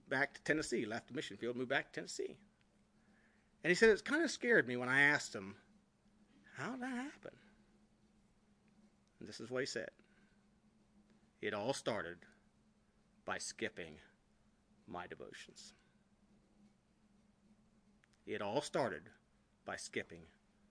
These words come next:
my devotions. See,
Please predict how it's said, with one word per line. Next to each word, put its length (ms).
my 140
devotions. 680
See, 420